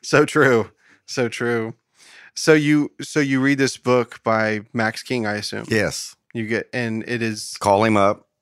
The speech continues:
Speaker 2: 'cause I called David Chilton up. So in, back then, it's just nine one one or four one one
Speaker 1: Yeah.
Speaker 2: information. And they answer. Pe-, you know, people answered the phone. So called him up and started talking with him because,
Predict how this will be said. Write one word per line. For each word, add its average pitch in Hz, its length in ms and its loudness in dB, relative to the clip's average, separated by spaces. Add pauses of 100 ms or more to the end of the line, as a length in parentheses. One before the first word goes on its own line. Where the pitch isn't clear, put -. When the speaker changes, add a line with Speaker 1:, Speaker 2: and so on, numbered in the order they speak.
(340)
Speaker 2:
'cause 95 160 -2
I 117 80 6
called 120 260 2
David 113 260 4
Chilton 95 360 2
up. 82 260 0 (180)
So 107 200 -2
in, 135 280 0
back 139 280 2
then, 143 180 4
it's 92 140 -2
just 98 180 -2
nine 98 240 2
one 90 200 0
one 90 340 0 (300)
or 85 260 -4
four 107 200 2
one 95 240 0
one 87 260 0
Speaker 1:
Yeah. 127 140 4
Speaker 2:
information. 95 500 0 (760)
And 80 200 -2
they 90 220 2
answer. 87 320 -4 (120)
Pe-, 80 180 -6
you 80 100 -10
know, 71 220 -12
people 85 280 -8
answered 101 280 -6
the 78 80 -6
phone. 110 260 -4 (280)
So 95 260 0
called 101 320 2
him 98 200 2
up 90 240 0 (580)
and 80 160 -4
started 92 340 0
talking 87 340 0
with 78 160 -8
him 107 260 0
because, 92 800 0